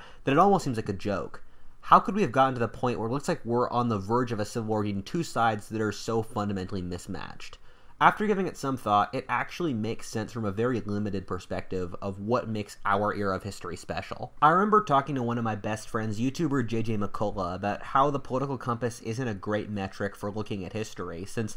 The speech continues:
basically everyone before the Industrial Revolution would be conservative authoritarian.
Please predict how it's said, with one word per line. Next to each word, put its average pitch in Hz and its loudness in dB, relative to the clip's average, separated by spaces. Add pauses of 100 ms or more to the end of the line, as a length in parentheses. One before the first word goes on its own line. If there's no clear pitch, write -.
basically 185 0
everyone 123 0
before 117 0
the 107 0
Industrial 104 0
Revolution 101 0
would 101 -2
be 101 -4
conservative 98 -2
authoritarian. 90 -4